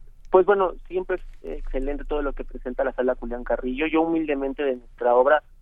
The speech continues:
pues es un tema que yo considero interesante, quizá un poco menos tratado, que es ese lapso, pues no de la crisis de la mediana edad,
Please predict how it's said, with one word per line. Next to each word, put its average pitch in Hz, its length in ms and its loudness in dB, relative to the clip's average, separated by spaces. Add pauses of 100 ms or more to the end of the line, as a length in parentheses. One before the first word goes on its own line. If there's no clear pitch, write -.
(220)
pues - 180 -10
es 226 160 -4
un 247 160 -2
tema 220 360 0 (140)
que 175 80 -8
yo 160 120 -2
considero 175 420 -4
interesante, 156 840 -2
quizá - 280 -4
un 160 80 -6
poco 165 240 2
menos 156 360 -2
tratado, 143 440 4
que - 120 -16
es - 60 -16
ese 165 220 -6
lapso, 147 540 2 (560)
pues 180 160 2
no 233 340 4
de 247 120 0
la 202 140 2
crisis 185 300 -12
de 185 80 -6
la 165 100 -4
mediana 151 400 -6
edad, 151 280 0